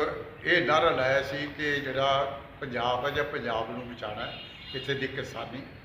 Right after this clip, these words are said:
ਇੱਥੇ ਦਾ ਵਪਾਰੀ, ਇੱਥੇ ਦਾ ਘੱਟ ਗਿਣਤੀ ਲੋਕ, ਇੱਥੇ ਦੇ ਗਰੀਬ ਰਹਿੰਦੇ, ਉਹਨਾਂ ਦਾ ਜਿਹੜਾ, ਅਹ, ਕੀ ਨਾ ਸਕੂਲ,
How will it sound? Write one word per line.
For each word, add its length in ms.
ਇੱਥੇ 240
ਦਾ 160
ਵਪਾਰੀ, 640
ਇੱਥੇ 240
ਦਾ 440
ਘੱਟ 180
ਗਿਣਤੀ 360
ਲੋਕ, 360
ਇੱਥੇ 320
ਦੇ 280
ਗਰੀਬ 320
ਰਹਿੰਦੇ, 520
ਉਹਨਾਂ 260
ਦਾ 140
ਜਿਹੜਾ, 340
ਅਹ, 580
ਕੀ 60
ਨਾ 120
ਸਕੂਲ, 580